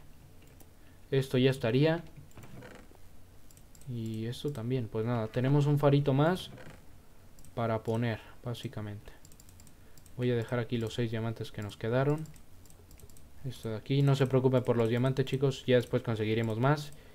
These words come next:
Y de todas maneras, si se llegara a ocupar, que, que pues si, si llegara el dado momento que se llegara a ocupar diamante,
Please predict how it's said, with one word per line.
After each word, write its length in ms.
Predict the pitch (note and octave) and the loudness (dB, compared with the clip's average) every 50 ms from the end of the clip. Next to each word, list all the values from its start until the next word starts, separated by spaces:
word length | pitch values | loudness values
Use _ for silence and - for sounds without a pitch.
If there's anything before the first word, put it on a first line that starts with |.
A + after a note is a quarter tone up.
| - - - - - - - | -18 -18 -18 -18 -12 -4 2
Y 80 | B2+ | 6
de 120 | B2 B2 B2 | 8 8 10
todas 220 | - D3+ D3+ D3 | 12 12 12 12
maneras, 580 | C#3+ C#3+ C#3 C#3+ D3+ D3+ D#3 D#3+ D3+ D3+ - - D3 | 12 10 10 10 12 12 12 12 12 8 0 -8 -10
si 240 | C#3+ - - B2 A2+ | -10 -6 -6 -4 2
se 180 | - B2+ A#2+ | 4 4 6
llegara 300 | A#2 B2 B2+ C3+ D3+ D#3+ | 6 8 10 12 12 12
a 40 | D#3 | 12
ocupar, 560 | D3 C#3 C3 B2+ - C#3+ C3+ A#2+ A2 - - - - - - - - - - - - - - | 10 8 6 8 10 10 10 10 8 2 -4 -10 -16 -18 -18 -18 -18 -18 -18 -20 -20 -18 -10
que, 540 | - - A2 G#2 - G#2 G2+ G2+ G2 G2+ G2+ | 0 2 4 4 4 2 2 0 0 -2 -4
que 100 | - G2+ | -6 -8
pues 220 | G2 - G#2+ G2+ - | -6 -4 -6 -6 -6
si, 320 | - - - A2+ A2+ - - | -6 -4 -4 -4 -4 -4 -8
si 320 | - - - - A#2+ A2+ | -12 -12 -4 -2 0 2
llegara 580 | A#2 A#2+ A#2+ C#3 D3+ D3+ C#3 A#2 G#2+ - - - - | 2 6 10 12 12 12 12 10 8 2 -4 -4 -2
el 200 | B2 A#2+ A#2+ B2 | 0 0 4 8
dado 240 | D3 D3+ D#3+ D#3 D3 | 10 10 10 10 10
momento 460 | C#3+ C#3 C#3+ C#3+ C#3+ C#3 - A#2 - | 8 8 8 6 6 4 2 -2 -4
que 100 | - - | -4 -4
se 160 | - - A2+ | -4 -2 0
llegara 260 | A2+ A#2+ B2 C#3+ D3 | 2 6 8 8 8
a 40 | C#3 | 8
ocupar 340 | C#3 C3+ B2 D3 C#3 B2+ A2+ | 6 4 6 6 6 6 6
diamante, 560 | A#2 A2+ B2+ C#3+ D#3+ D#3+ D3 F#3+ F#3+ F#3+ | 4 2 4 4 2 4 4 2 2 2